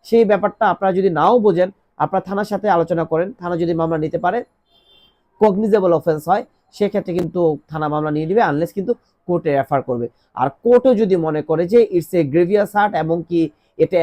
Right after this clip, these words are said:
এফআইআর হিসেবে দেওয়া দরকার থানাকে, থানা কিন্তু এফআইআর হিসেবে দিতে পারে। So আশা করি বুঝতে পেরেছেন থানায় মামলা করবেন নাকি কোর্টে মামলা করবেন।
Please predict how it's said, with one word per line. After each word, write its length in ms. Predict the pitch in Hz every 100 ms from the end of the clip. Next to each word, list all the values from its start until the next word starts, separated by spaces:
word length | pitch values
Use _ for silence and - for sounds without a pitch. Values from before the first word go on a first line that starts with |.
| 160
এফআইআর 320 | 165 180 185 180
হিসেবে 220 | 185 175
দেওয়া 240 | 165 151 156
দরকার 320 | 156 156 - -
থানাকে, 280 | 175 196 - - _ _
থানা 120 | 156 147
কিন্তু 160 | 139 143
এফআইআর 280 | 135 135 127
হিসেবে 180 | 127 131
দিতে 220 | 123 127
পারে। 200 | - 110 - _ _ -
So 20 |
আশা 180 | 185 190
করি 140 | 190 190 165
বুঝতে 220 | 170 196 175
পেরেছেন 300 | 170 - 247 - _ _ -
থানায় 280 | 175 190 185
মামলা 200 | 190 180
করবেন 280 | 185 190 220
নাকি 200 | 196 165 -
কোর্টে 200 | 160 170 143
মামলা 200 | 139 117
করবেন। 320 | 117 104